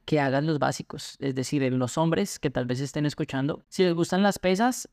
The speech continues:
hagan los ejercicios básicos, o sea, no se enrollen con un montón de cosas y lleven un control. Esa aplicación de Strong es muy buena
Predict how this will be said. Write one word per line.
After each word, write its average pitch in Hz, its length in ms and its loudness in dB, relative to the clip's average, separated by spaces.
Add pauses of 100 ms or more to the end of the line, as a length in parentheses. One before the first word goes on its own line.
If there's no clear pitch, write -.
hagan 156 260 2
los 165 120 -2
ejercicios 143 400 0
básicos, 139 480 0
o 123 60 -4
sea, 127 80 -2
no 127 140 -2
se 139 80 0
enrollen 151 460 0
con 165 160 2
un 139 80 2
montón 135 340 0
de 139 100 0
cosas 180 320 2
y 147 140 0
lleven 135 320 0
un 147 120 -2
control. 156 440 0
Esa 131 160 0
aplicación 131 420 0
de 117 80 -4
Strong 135 360 0
es 131 100 0
muy 135 140 2
buena 127 340 -2